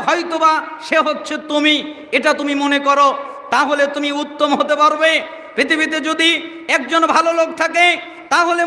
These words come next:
মনে করবে অমুকে, আমি নই, আমার চেয়ে ও হচ্ছে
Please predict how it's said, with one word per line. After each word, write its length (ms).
মনে 220
করবে 200
অমুকে, 380
আমি 140
নই, 160
আমার 180
চেয়ে 160
ও 20
হচ্ছে 240